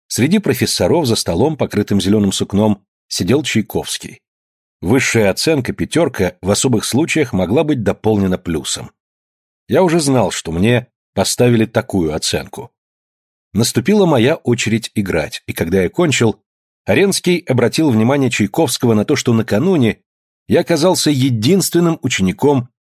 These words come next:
который во время экзамена написал двухчастные песни без слов,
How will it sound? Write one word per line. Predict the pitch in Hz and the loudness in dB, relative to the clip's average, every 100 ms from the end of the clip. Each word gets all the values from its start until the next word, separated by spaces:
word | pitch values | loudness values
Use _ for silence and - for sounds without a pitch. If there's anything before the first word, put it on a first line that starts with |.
| _ | _
который | - 101 120 | -6 0 2
во | 110 104 | 2 2
время | 104 98 | 2 2
экзамена | 85 82 110 131 123 123 127 | 0 0 0 2 2 2 0
написал | 107 104 98 147 131 | -2 -2 0 2 2
двухчастные | 98 104 - 139 135 123 120 | 2 0 0 0 0 0 -2
песни | - 123 117 107 | 0 -2 0 0
без | 101 98 | 0 -2
слов, | - 87 - - | -2 -4 -6 -12